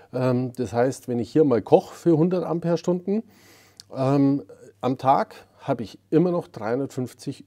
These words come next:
übrig. Jetzt habe ich nur ein bisschen Eigenbedarf und dann kommt aber von oben noch Sonne, drückt mir Solar ein bisschen rein und ich bleibe maximal zwei Tage stehen. Dann schmeiße ich mein Auto an, mein Booster gibt mir wieder den Rest, fahr genügend, dann funktioniert das ganze Spiel.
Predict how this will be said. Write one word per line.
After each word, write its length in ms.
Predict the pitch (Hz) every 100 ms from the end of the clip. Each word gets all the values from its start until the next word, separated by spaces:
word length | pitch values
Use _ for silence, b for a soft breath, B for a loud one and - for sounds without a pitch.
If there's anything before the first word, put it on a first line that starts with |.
| -
übrig. 560 | 123 98 - - - _ B B -
Jetzt 180 | 95
habe 140 | 135 139
ich 40 |
nur 120 | 120
ein 20 | 104
bisschen 200 | 95 -
Eigenbedarf 760 | 120 185 175 180 175 190 185
und 220 | - 113
dann 180 | 107 120
kommt 340 | 139 143 135 -
aber 200 | 113 117
von 160 | 117
oben 300 | - 117 123
noch 180 | 101 95
Sonne, 320 | - 135 175
drückt 320 | - 131 -
mir 180 | 110 101 -
Solar 400 | - 104 135 196
ein 40 |
bisschen 240 | 175 175
rein 380 | 165 147 165 170 B B B
und 140 | 120
ich 120 | 113
bleibe 220 | - 110 113
maximal 520 | 117 - 131 107 110
zwei 260 | - 98
Tage 340 | 104 101 98 101
stehen. 320 | - 117 180
Dann 140 | 175
schmeiße 340 | 123 110 107 113
ich 80 | 104
mein 120 | 90
Auto 280 | 107 139 160
an, 140 | 147 151
mein 240 | 104 87
Booster 460 | 92 113 147 - 143
gibt 240 | 135 -
mir 160 | 127 123
wieder 160 | 123 117
den 160 | 117
Rest, 280 | 123 175 -
fahr 280 | - 107 120
genügend, 600 | 139 135 143 147 143 - B B B B
dann 220 | - 107 123
funktioniert 580 | - 135 - 160 123
das 140 | - -
ganze 260 | - -
Spiel. 320 | - - -